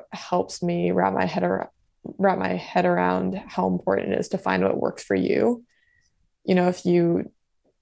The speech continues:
like, reduce the stigma of these individual boxes, there's less pressure to say,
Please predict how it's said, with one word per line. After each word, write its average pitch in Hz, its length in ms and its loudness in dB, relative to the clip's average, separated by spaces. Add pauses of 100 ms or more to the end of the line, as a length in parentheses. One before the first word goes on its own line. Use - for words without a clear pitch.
(440)
like, - 240 -6
reduce 196 640 2
the 202 120 -2
stigma 185 640 0
of 175 200 2
these 180 200 2
individual 180 480 -2
boxes, - 840 -2 (1400)
there's 185 320 6
less 175 340 2
pressure - 460 0
to - 80 2
say, - 580 2